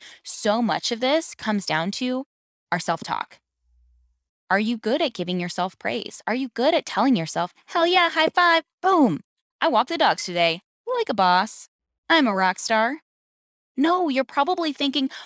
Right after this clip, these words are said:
"Well, now I've gotta go do this, and, and then I need to go make food, and then I need to do that, and then I've got this, and this project is due soon, and then this task," and th-,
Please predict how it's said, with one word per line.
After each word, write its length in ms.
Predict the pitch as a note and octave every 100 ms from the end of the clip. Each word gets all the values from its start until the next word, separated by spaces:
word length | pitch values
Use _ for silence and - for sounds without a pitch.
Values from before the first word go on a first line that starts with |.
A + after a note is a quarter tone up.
| -
"Well, 100 | D#3
now 180 | D3 E3+
I've 140 | G#3+
gotta 200 | - A3+
go 100 | B3
do 160 | A#3+ D4+
this, 220 | D4 -
and, 140 | D#3+ -
and 100 | E3+
then 120 | E3+
I 80 | G3
need 100 | A3+
to 60 | A3+
go 140 | B3+
make 200 | B3+ C4
food, 280 | - D4 F#3+
and 100 | E3
then 100 | E3+
I 60 | A3
need 180 | B3+ C4
to 40 |
do 140 | D4+
that, 320 | D#4 C#4 F#3 F3
and 100 | F#3
then 140 | G#3
I've 100 | B3+
got 220 | C4 -
this, 320 | D#4 G#3+ G3
and 100 | F3+
this 80 | A#3
project 380 | - E4 C4+ A#3+
is 100 | A3+
due 140 | G#3
soon, 320 | G3+ F#3 F3+ F3
and 100 | G#3
then 100 | C4
this 140 | E4
task," 400 | D4+ B3+ B3 -
and 120 | F#3
th-, 100 | F#3+